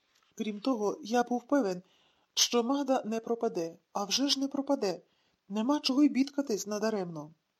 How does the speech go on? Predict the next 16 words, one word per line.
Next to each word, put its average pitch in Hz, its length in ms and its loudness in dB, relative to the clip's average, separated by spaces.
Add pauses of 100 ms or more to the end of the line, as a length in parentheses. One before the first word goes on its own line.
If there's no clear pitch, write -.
(520)
Коло 285 280 6
знайомих 294 520 4
у 220 80 -4
неї, 170 400 -4 (240)
дай 240 260 2
Боже, 196 440 -4 (340)
вміння 269 440 2
спілкуватися 269 800 0
з 220 80 -8
людьми 262 360 -2 (380)
теж 247 240 4
не 233 80 -6
позичати. 208 680 -4 (260)
Що - 260 0
ще - 240 -2
треба? 165 400 -8